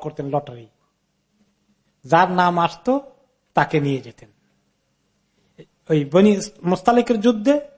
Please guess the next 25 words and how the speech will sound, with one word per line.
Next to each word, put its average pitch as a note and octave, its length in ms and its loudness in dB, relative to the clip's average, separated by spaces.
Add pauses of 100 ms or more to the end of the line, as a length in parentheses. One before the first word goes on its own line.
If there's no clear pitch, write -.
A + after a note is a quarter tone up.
(260)
যখন E3+ 220 0
এরকম G3 380 -4 (460)
তিনি F3 320 0
লটারি F3 340 0
করলেন, A#3+ 460 0 (400)
আমার F3 300 2
নাম D#3+ 340 -4
চলে C#3 220 -10
আসলো, - 280 -12 (1900)
তাহলে D3 260 0
আমি D3+ 180 0
ওনার D#3 160 0
সঙ্গে D#3 200 -8
রওনা D#3+ 180 0
করে E3+ 180 -4
দিলাম। A3+ 280 0 (1600)
আর D3 160 0 (200)
এই A#3+ 200 2
ঘটনার A3 440 2
কিছু A#3 440 -2
আগেই A3+ 500 2 (500)
পর্দার G3 360 4
আয়াত F3 320 2
নাজিল D#3 360 -2
হয়েছিল, A#2+ 480 -12